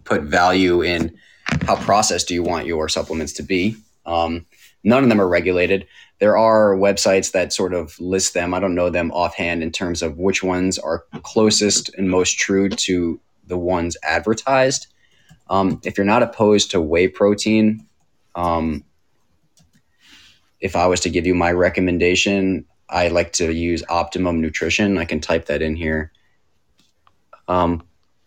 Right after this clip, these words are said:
ideally, though, I don't take any supplements other than fish oil. Um, and the easiest thing to just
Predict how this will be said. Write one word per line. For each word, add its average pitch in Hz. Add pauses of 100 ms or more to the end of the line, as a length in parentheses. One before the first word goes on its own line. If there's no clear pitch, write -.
(200)
ideally, 110
though, 123
I 98
don't 104 (240)
take 110
any 113
supplements 113
other 95
than 85
fish -
oil. 110 (1040)
Um, 85 (1080)
and 101
the 98
easiest 110
thing 104
to 101
just -